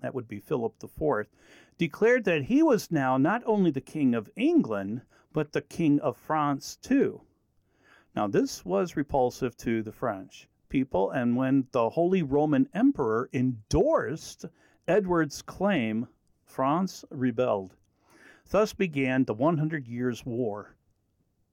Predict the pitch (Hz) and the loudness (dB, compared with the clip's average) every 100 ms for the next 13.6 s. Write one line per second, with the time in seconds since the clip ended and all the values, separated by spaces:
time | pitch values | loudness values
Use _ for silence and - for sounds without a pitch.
0 | _ 117 104 101 - - - - _ _ | _ -2 -2 -6 -10 -8 -10 -10 _ _
1 | - - - - 131 302 339 302 247 185 | -20 -20 -12 0 4 4 2 0 2 2
2 | 160 165 156 147 - - 151 151 - 147 | 2 2 2 -2 -6 -2 0 0 0 0
3 | 131 - 123 95 - - - _ _ _ | 0 0 -6 -6 -12 -20 -20 _ _ _
4 | _ _ - 127 123 139 151 147 160 190 | _ _ -4 2 2 2 0 0 0 0
5 | 139 180 165 135 135 143 - - 139 135 | 0 2 4 4 4 0 -6 -2 0 2
6 | 131 - 110 110 - - _ _ _ _ | -2 -4 -4 -6 -14 -20 _ _ _ _
7 | _ _ _ 160 180 165 131 135 - 135 | _ _ _ -2 0 2 2 2 2 0
8 | 113 160 202 135 131 147 131 104 101 113 | 2 2 4 4 4 4 2 2 -2 -4
9 | 143 127 110 - 147 151 - - 151 139 | -4 -2 -4 0 -2 -2 -8 -2 2 4
10 | 135 139 - - 123 110 110 - - 175 | 4 0 -6 -2 -2 -2 -6 -12 -4 -2
11 | 113 - 131 139 131 127 107 147 139 110 | -2 0 0 0 -4 -4 -2 0 0 -4
12 | 107 110 - 101 - 120 104 - 117 101 | -6 -8 -8 -6 -4 -4 -6 -4 -4 -4
13 | 98 120 117 - - | -8 -12 -12 -16 -20